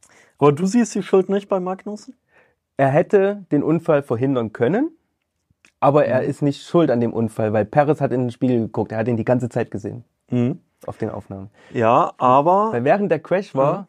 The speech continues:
Speaker 1: Mhm.
Speaker 2: habe ich nämlich sofort das Handy genommen,
Speaker 1: Mhm.
Speaker 2: F eins T V und mir die ganzen
Speaker 1: Ja,
Speaker 2: Kamerawinkel,
Speaker 1: klar.
Speaker 2: bevor es in der Wiederholung war,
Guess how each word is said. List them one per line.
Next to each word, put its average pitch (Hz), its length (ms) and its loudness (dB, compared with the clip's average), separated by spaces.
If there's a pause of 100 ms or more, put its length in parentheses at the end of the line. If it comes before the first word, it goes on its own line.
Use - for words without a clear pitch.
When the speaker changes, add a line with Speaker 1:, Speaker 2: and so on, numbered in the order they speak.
(280)
Speaker 1:
Mhm. 131 60 -16
Speaker 2:
habe 135 160 -6
ich 139 80 -10
nämlich 143 320 -4
sofort 214 560 0
das 139 120 -12
Handy 208 280 0
genommen, 135 460 2
Speaker 1:
Mhm. 139 40 0
Speaker 2:
F 156 120 -2
eins 196 280 -2
T 165 140 -2
V 160 360 2
und 156 280 -4
mir 156 100 2
die 147 160 -6
ganzen 185 380 -2
Speaker 1:
Ja, 139 160 4
Speaker 2:
Kamerawinkel, 131 480 2
Speaker 1:
klar. 147 100 -2
Speaker 2:
bevor 127 140 0
es 160 80 -4
in 156 80 -2
der 147 80 0
Wiederholung 147 420 0
war, 139 160 -2